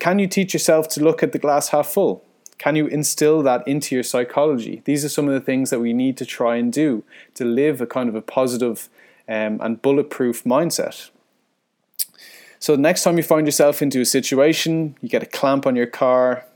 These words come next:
pick up an injury, you get, you're kept l-, very, very late in work or something like this, just try and pull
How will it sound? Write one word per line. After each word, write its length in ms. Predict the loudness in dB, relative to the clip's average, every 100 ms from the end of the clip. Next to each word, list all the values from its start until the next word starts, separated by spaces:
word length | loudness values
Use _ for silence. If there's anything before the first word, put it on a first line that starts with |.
| _ _
pick 200 | -2 0
up 120 | -2
an 100 | 0
injury, 600 | 0 0 0 2 0 -2 _ -20 -20 -20 _
you 80 | -6
get, 220 | -4 -4
you're 160 | -2 -2
kept 340 | 0 -2 -2
l-, 120 | -4 -4
very, 280 | 0 2 4
very 220 | 4 4
late 220 | 4 4 2
in 200 | -2 2
work 280 | 2 2
or 40 | -2
something 340 | -2 -2 0
like 160 | -2 0
this, 280 | 0 0 -4
just 200 | -6 -8
try 300 | 0 2 2
and 140 | -2
pull 240 | 0 -2